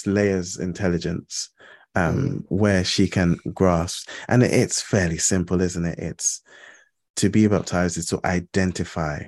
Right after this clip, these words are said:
Speaker 1: with Christ's death. I mean,
Speaker 2: Mm-hmm.
Speaker 1: it's not fair. It's fairly simple, but it's actually not as well. Um, but it, it would depend on, uh, on her understanding, 'cause that's what it
Speaker 2: Mm-hmm.
Speaker 1: has to be. Um, and, and her making that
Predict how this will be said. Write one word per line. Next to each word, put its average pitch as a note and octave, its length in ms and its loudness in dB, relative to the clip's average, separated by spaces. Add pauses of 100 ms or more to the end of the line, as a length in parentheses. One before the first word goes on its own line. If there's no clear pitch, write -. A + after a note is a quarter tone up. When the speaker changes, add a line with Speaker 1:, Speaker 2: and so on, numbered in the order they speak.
Speaker 1:
with F2 340 -2
Christ's D#2 380 -6
death. - 380 -6 (100)
I F2 100 -2
mean, - 220 -2
Speaker 2:
Mm-hmm. - 120 -4
Speaker 1:
it's - 160 -12
not - 180 0
fair. D#2 140 -2
It's F2 200 0
fairly F2 220 2
simple, D#2 260 -4
but D2+ 100 -2
it's E2 100 -2
actually D2+ 300 -2
not D#2+ 260 -2 (400)
as F2 200 -2
well. E2+ 400 0
Um, - 400 -4 (380)
but F#2 260 2
it, G#2+ 180 2
it A2 160 6
would G#2 160 4
depend G2 320 4
on, F#2+ 100 2 (180)
uh, F2+ 300 -2
on F#2+ 120 0
her F#2 180 0
understanding, D#2+ 760 -6
'cause F2 160 -4
that's F2 320 -2
what D#2+ 120 2
it G2+ 120 0
Speaker 2:
Mm-hmm. - 80 -2
Speaker 1:
has E2+ 160 -4
to - 100 -4
be. F2+ 320 -6 (440)
Um, E2+ 500 -2
and, E2+ 400 0
and E2+ 480 0 (800)
her G#2+ 340 4
making G2 520 4
that F2+ 200 0